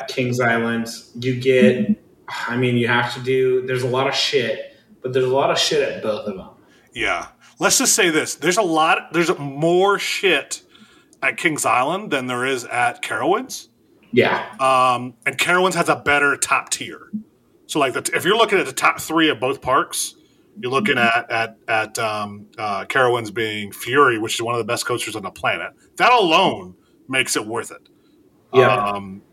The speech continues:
Speaker 1: hell, I've been to Carowinds more in the last couple of years than I have Kings Island.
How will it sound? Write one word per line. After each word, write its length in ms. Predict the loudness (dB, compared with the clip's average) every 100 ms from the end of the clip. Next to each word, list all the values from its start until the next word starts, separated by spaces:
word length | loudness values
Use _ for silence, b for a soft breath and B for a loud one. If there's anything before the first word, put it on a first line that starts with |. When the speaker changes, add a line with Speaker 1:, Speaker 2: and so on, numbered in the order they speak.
| -12
Speaker 1:
hell, 220 | -2 0
I've 140 | 2 2
been 100 | 0
to 60 |
Carowinds 360 | 0 2 2 0
more 220 | -2 0
in 60 | 0
the 60 |
last 440 | 2 2 2 -4 -2
couple 220 | -2 0
of 60 |
years 180 | -2 -4
than 80 | -4
I 60 | -6
have 100 | -6
Kings 200 | -6 0
Island. 320 | 0 0 -8